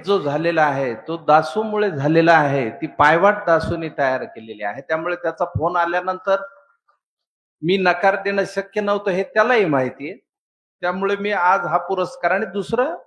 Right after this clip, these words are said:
भाऊसाहेबांविषयी त्यांनी जे सांगितलं, ते मला इतकं भावलं. गंमत अशी असते पहा, मनोहर तल्लारांची माणूस ही कादंबरी आहे आणि, अ, त्याला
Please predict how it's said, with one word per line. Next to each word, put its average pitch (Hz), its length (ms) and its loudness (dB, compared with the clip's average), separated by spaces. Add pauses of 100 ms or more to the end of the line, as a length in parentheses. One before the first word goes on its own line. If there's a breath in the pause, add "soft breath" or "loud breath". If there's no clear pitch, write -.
(160)
भाऊसाहेबांविषयी 208 1120 2
त्यांनी 208 320 2
जे 233 180 4
सांगितलं, 117 560 -2
ते 190 220 0
मला 196 240 2
इतकं 160 340 -2
भावलं. 147 560 2 (760)
गंमत 202 320 0
अशी 208 220 0
असते 180 240 -2
पहा, 135 280 0
मनोहर 156 380 2
तल्लारांची 180 680 -2
माणूस 170 580 -2
ही 139 80 -10
कादंबरी 107 580 -2
आहे 90 160 -20 (1400)
आणि, 220 420 2
अ, 214 260 2
त्याला 214 260 2